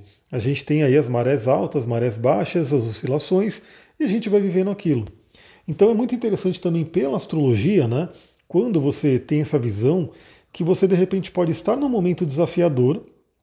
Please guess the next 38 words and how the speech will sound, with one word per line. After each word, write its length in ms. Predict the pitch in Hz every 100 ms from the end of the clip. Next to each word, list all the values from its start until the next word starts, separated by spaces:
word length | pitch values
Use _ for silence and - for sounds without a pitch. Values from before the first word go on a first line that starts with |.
| _ _ _ _ -
e 60 | 156
você 320 | 180 - 185
fala, 180 | - 165
"Meu 120 | 190
Deus, 380 | 147 151 202 170
o 40 |
que 80 | 180
que 80 | 160
tá 80 | 190
acontecendo? 560 | 190 165 160 170 170
Não 80 | 165
aguento 260 | 156 175 156
mais." 340 | 160 180 - - - - -
Mas 180 | 202 208
aí 80 | 208
você 280 | 240 - 190
olha 440 | 139 175 143 95 - _ _ _
pelos 400 | - 240 196 -
trânsitos, 560 | - 147 175 143 - 131
pelas 240 | 170 170
progressões 580 | - 156 131 - 160 131
e 40 |
revoluções, 720 | 127 131 131 127 - 156 165 - - _ _
você 260 | 240 247 254
olha 220 | 160 190
que 380 | 190 175 180 - - _
daqui 280 | 151 196 196
a 40 |
alguns 260 | 190 196 151
dias 340 | 151 262 226
ou 80 | 135
alguns 260 | 139 156 127
meses 520 | 131 143 156 180 - _ _ -
as 120 | 190
coisas 360 | - 165 170 165
tendem 340 | 160 165 160
a 80 | 160
mudar, 400 | 175 123 110